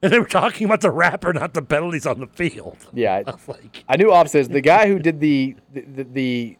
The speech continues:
Speaker 1: I've never heard of
Speaker 2: the
Speaker 1: him.
Speaker 2: locker room concert or whatever afterwards. I, I didn't know who that was.
Speaker 1: Oh, I lo-, he, yeah, he, I love how they talk to him. He has no idea what he's, uh, anything about football, and he just, he kinda rambles and he just plugs his C D at the end of it.
Speaker 2: Yeah, people love Colorado, man. It's, I mean, they're ready,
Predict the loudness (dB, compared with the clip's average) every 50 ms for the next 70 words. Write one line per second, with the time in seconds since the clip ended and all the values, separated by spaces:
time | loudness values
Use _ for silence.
0 | _ -2 -2 -2 -2 -2 -6 -6 -4 -6 -8 -8 -2 0 0 2 4 6 6 6
1 | 4 2 0 0 0 -2 -4 -6 -8 -6 -4 -2 -2 -2 -4 -4 -6 -6 -6 -4
2 | -4 -4 -4 -4 -4 -4 -4 -4 -6 -8 -10 -10 -6 -2 0 0 0 -2 -6 _
3 | -4 -4 -4 -2 -4 -8 -10 -10 -12 -12 -12 -14 -16 -18 -18 -20 _ _ _ _
4 | _ _ _ _ _ -2 0 0 2 2 0 0 0 -2 -2 -2 -2 -4 -4 -6
5 | -6 -8 -6 -4 -4 -4 -4 -4 -4 -2 -2 -2 -2 -2 -2 -4 -4 -4 -4 -4
6 | -4 -4 -6 -8 -6 -4 -4 -4 -6 -6 -8 -6 -4 -2 -2 -2 -2 -4 -6 -8
7 | -8 -10 -12 -14 -14 -14 -14 -14 -14 -14 -10 -6 -4 -2 -2 -2 -4 -6 -4 -6
8 | -6 -6 -6 -8 -10 -8 -6 -6 -4 -4 -4 -4 -6 -10 -12 -14 -14 -16 -18 -20
9 | _ _ _ _ _ _ _ _ -10 -4 -2 -2 -2 0 -2 -2 -2 -2 -2 -2
10 | -4 -4 -4 -8 -8 -8 -10 -12 -14 -14 _ -8 -6 -6 -6 -8 -12 -14 -12 -12
11 | -12 -12 -8 -8 -10 -8 -8 -10 -10 -10 -8 -10 -8 -8 -10 -12 -12 -16 _ _
12 | -14 -8 -8 -6 -6 -4 -4 -4 -4 -2 0 0 0 2 2 0 -2 -4 -8 -10
13 | -12 -12 -12 -12 -14 -12 -10 -8 -6 -6 -6 -2 0 0 -2 -2 -6 -2 0 0
14 | 0 0 -2